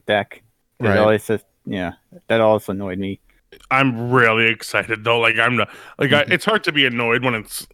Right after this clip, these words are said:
Speaker 3: it's coming, you know, like, and I understand they probably put it
Speaker 1: Mm-hmm.
Speaker 3: in the client early so that, like, when do you want bugs in your game? Do you want them now when the people are kind of just w-, excited for the new thing to start?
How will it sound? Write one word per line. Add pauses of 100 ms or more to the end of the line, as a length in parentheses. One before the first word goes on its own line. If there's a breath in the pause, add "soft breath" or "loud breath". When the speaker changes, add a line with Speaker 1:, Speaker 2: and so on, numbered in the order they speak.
Speaker 3:
it's
coming,
you
know,
like,
and
I
understand
they
probably
put
it
Speaker 1:
Mm-hmm.
Speaker 3:
in
the
client
early
so
that, (400 loud breath)
like, (420)
when
do
you
want
bugs
in
your
game?
Do
you
want
them
now
when
the
people
are
kind
of
just
w-,
excited
for
the
new
thing
to
start?